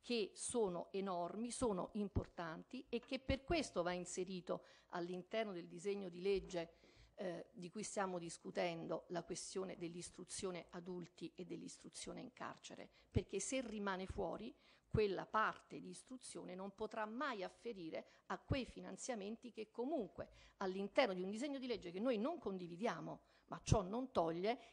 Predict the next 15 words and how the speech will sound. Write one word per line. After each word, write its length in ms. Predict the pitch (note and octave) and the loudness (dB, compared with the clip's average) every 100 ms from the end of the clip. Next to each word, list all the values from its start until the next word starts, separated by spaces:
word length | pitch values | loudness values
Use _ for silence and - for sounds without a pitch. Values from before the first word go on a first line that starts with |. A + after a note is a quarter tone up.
| - | -8
che 120 | D#3+ | -6
se 220 | - F3+ | -2 -4
c'è 240 | - C4 A3+ | -2 0 0
un 160 | F#3 | 0
disegno 420 | E3+ E3+ A3+ G#3 | -6 0 2 2
di 120 | F#3 G3+ | -2 2
legge 380 | A3 E3+ E3 | 4 4 -2
che 140 | E3+ E3 | -8 -8
comunque 440 | E3+ G#3 B3 - | -4 -2 -2 -2
viene 220 | F#3 G3+ | -2 0
presentato 680 | F#3 A#3+ C#4 C#4 D3+ D3+ A#3 - - | 0 0 0 -2 0 2 0 -4 -12
non 180 | A3+ A3+ | -4 -4
si 120 | - | -2
possa 360 | B3+ A3 - - | 0 0 2 -4
prescindere 920 | - C4 C4+ - - F3+ F#3 G#3 C4+ | -2 -4 -2 -2 -2 -4 -2 -2 -2